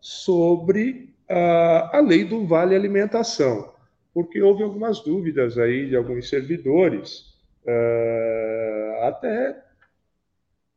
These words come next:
eh, que o sindicato até ficou um pouco assim, eh, por, abismado por não saberem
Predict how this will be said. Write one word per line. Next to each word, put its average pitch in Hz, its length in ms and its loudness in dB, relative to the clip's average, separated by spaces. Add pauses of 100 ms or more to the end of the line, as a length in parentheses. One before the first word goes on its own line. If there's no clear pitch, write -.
(160)
eh, 147 440 -2
que 170 60 -6
o 160 40 -4
sindicato 165 760 -6
até 160 200 -6
ficou 160 480 -12
um 196 60 -12 (160)
pouco 190 320 -10
assim, 139 720 -10 (640)
eh, 95 1080 -6 (960)
por, 196 380 -4
abismado 233 600 0
por 151 120 2
não 156 160 6
saberem 135 840 6